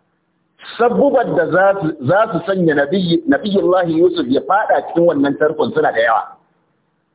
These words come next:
Gashi matashi ne bai da aure, gashi bako ne a gari.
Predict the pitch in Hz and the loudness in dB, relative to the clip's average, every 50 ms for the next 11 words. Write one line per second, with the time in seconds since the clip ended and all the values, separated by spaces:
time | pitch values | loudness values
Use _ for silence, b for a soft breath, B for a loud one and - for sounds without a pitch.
0 | _ _ _ _ _ _ _ _ _ _ _ _ - 117 147 143 143 175 180 196 | _ _ _ _ _ _ _ _ _ _ _ _ 0 0 0 0 0 0 0 0
1 | 196 196 175 143 - - 156 156 151 135 131 135 131 127 117 104 98 101 98 95 | 2 2 0 0 0 -2 -2 0 0 2 2 2 0 0 0 0 2 2 0 0
2 | 95 92 - _ _ _ _ _ _ _ _ _ _ _ _ _ _ _ _ _ | -2 -8 -18 _ _ _ _ _ _ _ _ _ _ _ _ _ _ _ _ _
3 | _ _ _ _ _ _ _ _ 95 104 143 139 131 - - 160 170 165 160 165 | _ _ _ _ _ _ _ _ -2 0 0 0 0 -2 -2 -2 -2 0 2 2
4 | 165 165 160 - - 147 139 135 131 - 165 180 180 170 151 127 120 113 107 113 | 0 0 0 -2 0 2 2 2 2 2 2 2 2 2 0 0 -2 -2 0 0
5 | 110 113 113 107 | 0 0 0 -2